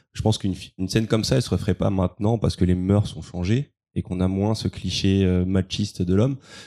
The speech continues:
Mais je trouve que, justement, comme tu dis, le fait qu'elle se soit filmée de manière violente, alors que dans les films noirs de l'époque, c'est un grand classique, cette scène, et on l'a vu, en fait, des milliers de fois, même dans des comédies romantiques, au final.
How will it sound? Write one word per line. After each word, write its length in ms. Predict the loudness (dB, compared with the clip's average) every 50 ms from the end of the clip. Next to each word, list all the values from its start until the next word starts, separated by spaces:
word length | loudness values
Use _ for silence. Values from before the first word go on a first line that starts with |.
| -16 _ 2
Mais 80 | 2 4
je 40 | 4
trouve 120 | 4 2
que, 260 | 4 4 4 4 4 2
justement, 340 | -2 -4 -2 0 0 0 2
comme 140 | 0 -2 -2
tu 120 | -4 -4
dis, 140 | -2 0 2
le 100 | 2 2
fait 160 | 4 2 0
qu'elle 140 | 0 0 -4
se 160 | -4 -4 -8
soit 180 | -6 -2 -2 -4
filmée 280 | -2 -2 -2 0 0 2
de 40 |
manière 280 | 2 2 2 2 2 2
violente, 360 | 4 6 6 6 6 4 4
alors 220 | 4 4 2 2 4
que 100 | 4 4
dans 120 | 4 4
les 100 | 2 0
films 240 | -4 -2 0 2 4
noirs 220 | 4 4 4 4
de 80 | 6 6
l'époque, 360 | 4 4 4 4 2 2 0
c'est 100 | -2 -4
un 100 | -2 -2
grand 160 | 0 0 0
classique, 300 | 0 0 -2 -2 -4 -4 -2
cette 160 | -2 0 0
scène, 260 | 2 2 2 2 0 -6 _ _ -20 -20 -20 -20 _ _ -2
et 60 | 0
on 100 | 2 4
l'a 100 | 6 6
vu, 140 | 6 6 6
en 40 | 6
fait, 120 | 4 4
des 140 | 4 4 2
milliers 220 | 4 4 4 4
de 60 | 4 4
fois, 160 | 4 2 4
même 160 | 4 2 2
dans 120 | 2 2
des 80 | 2 4
comédies 260 | 2 0 0 2 2
romantiques, 420 | 2 2 2 0 0 0 0 2 2
au 40 |
final. 300 | 2 2 2 2 2 2